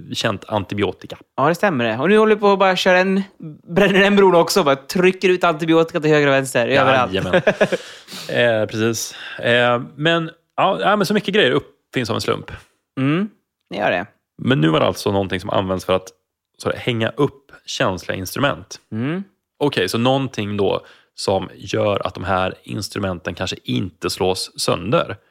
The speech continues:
Speaker 1: när båten vickar, tänker jag då. Så hängde man upp det i någonting och så, "Ja, men här, här kan det ligga utan att röra sig."
Speaker 2: Ja, exakt så.
Speaker 1: <laughs> Vad kan det vara?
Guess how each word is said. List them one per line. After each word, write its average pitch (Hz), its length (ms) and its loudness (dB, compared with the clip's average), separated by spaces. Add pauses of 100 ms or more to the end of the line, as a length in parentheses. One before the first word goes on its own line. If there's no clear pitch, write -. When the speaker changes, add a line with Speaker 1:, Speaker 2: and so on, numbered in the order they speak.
(240)
Speaker 1:
när 90 380 -2
båten - 800 -4
vickar, - 540 -2 (200)
tänker - 200 -4
jag 78 140 -2
då. - 40 -14
Så 92 120 -6
hängde 101 140 -2
man 98 120 0
upp - 140 -6
det 110 60 -2
i 101 40 -4
någonting 92 380 -4
och 87 60 -8
så, - 100 -6
"Ja, - 180 0
men 101 280 -6
här, 107 280 -2 (540)
här - 80 -6
kan 98 120 -4
det 95 60 -4
ligga 90 260 -4 (100)
utan - 280 -8
att - 260 -12
röra - 160 -6
sig." - 180 -12 (760)
Speaker 2:
Ja, - 240 -16 (400)
exakt - 360 -10
så. - 160 -16 (420)
Speaker 1:
<laughs> - 400 -6
Vad 135 240 -2
kan 95 200 -2
det 117 180 0
vara? 95 240 0